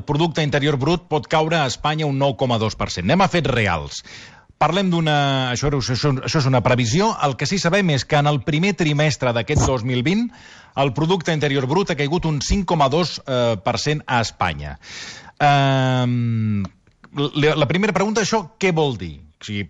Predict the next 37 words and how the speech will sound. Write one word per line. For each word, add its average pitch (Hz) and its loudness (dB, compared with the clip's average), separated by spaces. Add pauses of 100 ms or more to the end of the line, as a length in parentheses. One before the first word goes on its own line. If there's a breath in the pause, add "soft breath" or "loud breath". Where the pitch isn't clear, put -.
aquesta 135 -2
és 139 -2
una 147 2
primera 127 0
pregunta. 107 0
I 123 -4
després, 180 0
com 175 2
pot 170 -2
ser 165 -2
que 147 0
hi 139 0
hagi 156 2
hagut 156 0
aquesta 127 -4
caiguda 143 2
tan 127 0
important, 139 -2 (420 loud breath)
tenint 131 0
en 139 0
compte 147 0
que 135 0 (240)
el 107 -2
gener 113 0 (180)
i 95 -2
febrer, 117 2 (100)
i 98 -6
fins 90 -6
al, 90 -2 (260 loud breath)
podríem 98 0
dir, 139 0
catorze 127 0
de 135 4
març, 147 0
l'economia 127 0
funcionava, 123 0 (420 loud breath)
eh, 107 -2